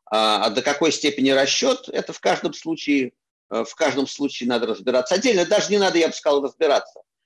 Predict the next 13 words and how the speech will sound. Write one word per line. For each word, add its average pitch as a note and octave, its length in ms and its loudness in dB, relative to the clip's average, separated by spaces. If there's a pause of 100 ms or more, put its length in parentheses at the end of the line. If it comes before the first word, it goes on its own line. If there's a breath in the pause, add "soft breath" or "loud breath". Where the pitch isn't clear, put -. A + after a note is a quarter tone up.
(180)
гораздо E3 380 2
интереснее E3 500 2
симптоматика. C#3+ 680 -2
Симптоматика F#3+ 680 0
очевидна. A#2 560 -4 (460)
Крысы F#3 320 0
начали D#3+ 320 2
бежать C#3+ 320 0
с - 40 -8
корабля. B2+ 540 0 (600)
Симптоматика C#3 680 2
совершенно C3 560 0
очевидна. A2 480 -4